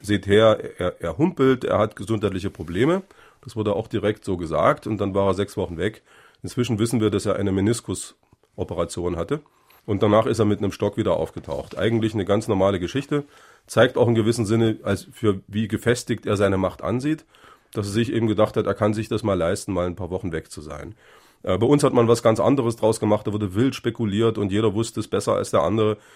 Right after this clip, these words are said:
Ich habe immer gewarnt, ich sag, „Leute, da ist nichts“, aber diese Interviews wurden dann zum Teil auch gar nicht gesendet, weil unsere Medien wollten das nicht hören. Die wollten lieber hören, seine kleine Schwester hat die Macht übernommen und was weiß ich nicht alles.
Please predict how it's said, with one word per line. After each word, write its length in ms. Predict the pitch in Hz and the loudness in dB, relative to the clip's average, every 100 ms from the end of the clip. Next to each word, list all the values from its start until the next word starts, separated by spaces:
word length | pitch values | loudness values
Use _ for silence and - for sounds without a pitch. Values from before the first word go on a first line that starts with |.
| - - | -20 -4
Ich 60 | |
habe 120 | 107 | 0
immer 160 | 120 113 | 4 4
gewarnt, 400 | 107 85 87 123 | 4 2 2 2
ich 100 | 113 | 2
sag, 200 | 117 - | 0 0
„Leute, 200 | 107 113 | 0 0
da 120 | 95 | -2
ist 200 | 92 117 | -2 0
nichts“, 320 | 127 131 - | 0 -2 -4
aber 280 | 104 104 101 - - _ _ | -2 0 0 -4 -20 _ _
diese 180 | 110 98 | -6 -2
Interviews 460 | 123 151 117 117 113 | 2 2 2 0 0
wurden 180 | 113 120 | 0 2
dann 140 | 113 | 2
zum 140 | 113 | 0
Teil 180 | 107 110 | 0 0
auch 100 | 104 | 0
gar 120 | 95 | 2
nicht 120 | 104 98 | 0 0
gesendet, 480 | 98 101 180 123 | -2 0 2 0
weil 120 | 104 101 | -2 0
unsere 220 | 113 110 | 0 0
Medien 320 | 101 120 107 | 2 2 2
wollten 220 | 104 113 | 2 0
das 140 | 104 113 | -2 -2
nicht 160 | 101 | 0
hören. 260 | 117 131 98 | 2 4 4
Die 120 | 85 | 0
wollten 240 | 101 107 | -2 -2
lieber 220 | 104 104 98 | -4 -2 0
hören, 200 | 110 104 | 0 0
seine 300 | 101 101 92 - - | 0 0 -4 -12 -20
kleine 240 | - 101 104 | -2 0 0
Schwester 360 | - 110 - | 2 0 2
hat 120 | 104 101 | 0 0
die 60 | |
Macht 260 | 90 95 - | 0 -2 -2
übernommen 520 | 107 95 95 98 92 | -6 -2 0 0 -2
und 280 | 95 87 - _ _ _ - | -4 -8 -12 _ _ _ -4
was 160 | 95 | 0
weiß 140 | 95 95 | 0 0
ich 100 | 95 | -4
nicht 160 | 78 | -6
alles. 260 | 73 76 | -8 -10